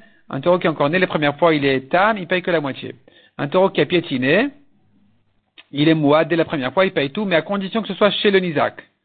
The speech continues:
chez celui qui a été endommagé, pas dans un Reshut Harabim, pas dans un domaine public. Donc ici que ça s'est passé dans un domaine public,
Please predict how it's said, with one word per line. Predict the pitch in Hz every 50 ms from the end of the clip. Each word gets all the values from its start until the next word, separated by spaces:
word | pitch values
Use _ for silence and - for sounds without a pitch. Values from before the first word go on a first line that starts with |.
| _ _ _ _ _ _ _ _ _
chez | - - 165 156
celui | - 202 196 220
qui | 208 220
a | 202
été | 196 202
endommagé, | 196 190 185 180 165 147 131 120 117 107 110 - - _ -
pas | - 208
dans | 214 226 202 208
un | 220
Reshut | 196 202 202 208 196
Harabim, | 214 190 185 170 151 143 127 120
pas | - 180 -
dans | 208 202 196
un | 202
domaine | 190 196 196 190
public. | 160 190 160 139 127 117 - - - _ _ - - - - _ -
Donc | - 143 170
ici | 202 180 247 247
que | -
ça | 233 185
s'est | 220 214
passé | 214 214 190 214
dans | 202 202 170
un | 202
domaine | 190 190 190 196 185
public, | - 190 165 143 147 175 220 214 -